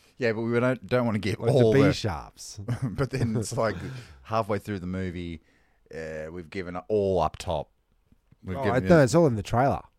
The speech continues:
Speaker 1: Gotcha.
Speaker 2: Yeah, yeah. Now can we deliver a movie that, that is equal to or greater than the trailer?
Speaker 1: Do we need to make the movie after the trailer?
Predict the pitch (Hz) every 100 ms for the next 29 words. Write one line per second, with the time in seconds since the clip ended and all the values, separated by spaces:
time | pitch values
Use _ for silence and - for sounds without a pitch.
0 | _ - 85 85 - 65 55 _ _ 127
1 | 135 87 101 95 104 123 - 120 117 110
2 | 110 98 101 98 107 104 98 90 85 85
3 | 101 - - 107 98 95 123 117 120 101
4 | 107 95 87 98 98 90 87 87 90 92
5 | 98 98 92 - 135 143 135 123 131 -
6 | 107 98 95 85 85 85 78 69 69 60
7 | 55 - 64 57 53